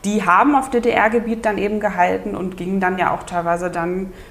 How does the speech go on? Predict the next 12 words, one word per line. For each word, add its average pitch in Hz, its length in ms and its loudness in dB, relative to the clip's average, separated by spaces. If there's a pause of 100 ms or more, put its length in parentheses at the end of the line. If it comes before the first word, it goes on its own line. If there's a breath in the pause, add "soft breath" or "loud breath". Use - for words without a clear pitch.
(120)
Richtung 185 300 0
Ost-Berlin 262 640 2
auch, 285 360 4
oder 202 300 4
sind 190 180 0
die 190 80 -4
dann 175 180 2
eben 170 280 -2
nur 165 160 -2
nach - 180 -4
West-Berlin - 460 -10
gefahren? - 420 -10